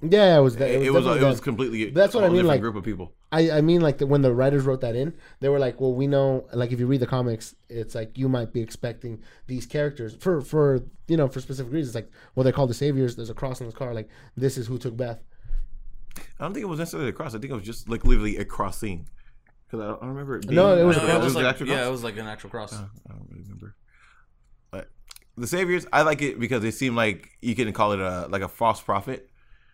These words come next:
Speaker 1: Oh.
Speaker 2: And, like, a bunch of people that are coming in, like, "You need us." And, I mean, how he, how, uh, Gregory had mentioned that right when he came in,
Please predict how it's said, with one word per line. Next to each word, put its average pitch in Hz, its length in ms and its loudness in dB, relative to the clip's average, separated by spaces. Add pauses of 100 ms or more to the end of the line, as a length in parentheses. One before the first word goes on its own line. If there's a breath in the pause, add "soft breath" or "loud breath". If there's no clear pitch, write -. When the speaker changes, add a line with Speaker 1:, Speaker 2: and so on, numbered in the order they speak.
(560)
Speaker 1:
Oh. 175 240 6
Speaker 2:
And, 101 120 -4
like, 95 120 -2
a 95 40 -6
bunch 104 220 -4
of 104 200 -8
people 107 260 -2
that 98 140 0
are 90 40 -6
coming 101 280 -4
in, 104 160 -4
like, 90 140 -8
"You 95 160 -4
need 104 200 -2
us." - 380 -8 (160)
And, 98 240 -2
I 113 80 2
mean, 131 220 0
how 117 300 2
he, 113 180 -2
how, 101 260 0
uh, 90 240 -2
Gregory 107 360 -4
had 98 120 -4
mentioned 101 320 -6
that 87 200 -8 (420 soft breath)
right 98 180 0
when 123 140 -2
he 117 80 -2
came 107 320 -2
in, 98 280 -4